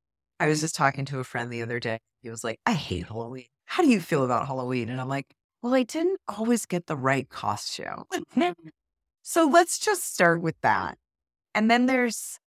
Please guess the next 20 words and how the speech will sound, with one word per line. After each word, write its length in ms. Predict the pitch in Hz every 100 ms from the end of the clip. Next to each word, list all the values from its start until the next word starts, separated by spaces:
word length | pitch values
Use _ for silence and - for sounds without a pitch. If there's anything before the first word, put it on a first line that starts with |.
| -
Thanksgiving, 720 | 180 175 - - 139 104 85 - -
right? 300 | 139 135 135
Which 220 | 139 139
is 180 | 160 147 -
pr-, 160 | -
one 220 | 185 202 254
of 80 |
the 80 | 240
biggest 340 | 165 156 147 -
holidays 640 | 113 117 117 113 117 - -
of 400 | 131 120 123 123 _ -
the 140 | 143
year. 400 | 123 113 95 -
And 160 | - 147
that 160 | 160
just 240 | 170 175 -
kicks 320 | - 143 -
it 80 | 131
off 460 | 117 113 113 -
to 240 | - -